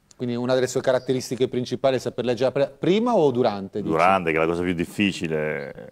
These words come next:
Speaker 1: Saper, eh,
Speaker 2: Sapere nei momenti
Speaker 1: inserire, muovere,
Speaker 2: dove
Speaker 1: cambiare.
Speaker 2: c'è della squadra anche in difficoltà, lui poi ma-, manteneva una calma impressionante,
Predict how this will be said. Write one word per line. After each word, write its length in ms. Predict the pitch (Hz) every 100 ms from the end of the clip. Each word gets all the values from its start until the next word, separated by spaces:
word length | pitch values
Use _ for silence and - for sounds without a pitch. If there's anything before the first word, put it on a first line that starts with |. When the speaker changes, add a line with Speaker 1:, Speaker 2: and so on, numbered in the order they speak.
| 76
Speaker 1:
Saper, 460 | - 120 - 127 127
eh, 320 | 123 120 117
Speaker 2:
Sapere 400 | 113 110 107 87
nei 100 | 87
momenti 240 | 90 87 90
Speaker 1:
inserire, 420 | 110 127 135 131
muovere, 500 | 123 123 127 120 117 110
Speaker 2:
dove 220 | 95 92
Speaker 1:
cambiare. 280 | 98 92 90
Speaker 2:
c'è 60 |
della 260 | 87 90 90
squadra 480 | - 101 92 87 87
anche 1400 | 90 - 92 87 85 85 85 82 - - - - - - - _ _ _ -
in 160 | 92
difficoltà, 880 | 87 85 107 90 90 - - 95 95 92
lui 160 | 92
poi 200 | 87 87
ma-, 140 | 87 87
manteneva 400 | 85 92 90 87
una 180 | 87
calma 380 | - 95 92 87
impressionante, 1160 | 85 87 87 - 90 90 87 82 - 90 87